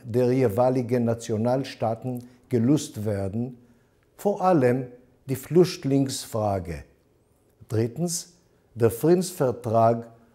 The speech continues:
muss den Konflikt endgültig beenden. Das heißt, es dürfen nach der Unterzeichnung keine weitere Forderungen mehr gestellt werden.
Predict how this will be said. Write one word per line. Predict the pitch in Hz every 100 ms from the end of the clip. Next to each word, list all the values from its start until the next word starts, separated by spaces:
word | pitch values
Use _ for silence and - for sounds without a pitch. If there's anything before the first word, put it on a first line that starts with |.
| _ -
muss | 147 139
den | 131 127 -
Konflikt | 110 104 - 127 160 165 - -
endgültig | 135 113 101 143 156 151 147 123
beenden. | 113 139 127 104 90 85 80 _ _ _ -
Das | 104 98 -
heißt, | 120 127 139 - - _ _ _ _
es | 123 107 -
dürfen | 113 131 - 160 160 160 _ _ _ _ -
nach | 143 - 127
der | 117 135 139 139 - - _ _
Unterzeichnung | 165 160 - 139 - - 131 131 - 127 123 123 120 - _ _ _
keine | - 160 160 151 135 123 120 - _
weitere | 110 120 120 123 123
Forderungen | 117 - 127 123 117 123 120 117 117 113
mehr | 113 123 127
gestellt | 117 120 - - 113 113 95
werden. | 92 90 76 76